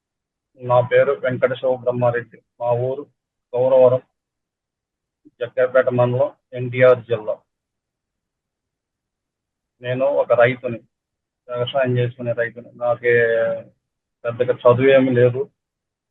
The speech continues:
నేను వ్యవసాయం చేసుకుంటాను. నాకు రెండు వేల, ఆ, పంతొమ్మిది, పద్దెనిమిదిలో నాకు కొంచెం అనారోగ్యంగా వచ్చేసింది.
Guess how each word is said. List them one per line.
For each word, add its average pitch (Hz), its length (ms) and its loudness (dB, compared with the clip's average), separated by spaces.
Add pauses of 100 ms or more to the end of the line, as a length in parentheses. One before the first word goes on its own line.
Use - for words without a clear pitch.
(1800)
నేను 123 220 -2
వ్యవసాయం 123 520 2
చేసుకుంటాను. 120 680 -12 (280)
నాకు 127 320 4
రెండు 127 280 4
వేల, 135 180 6 (1400)
ఆ, 123 240 -2 (120)
పంతొమ్మిది, 127 520 -2
పద్దెనిమిదిలో 123 840 -2
నాకు 120 260 -4
కొంచెం 113 580 -4
అనారోగ్యంగా 123 760 -2
వచ్చేసింది. 120 840 -14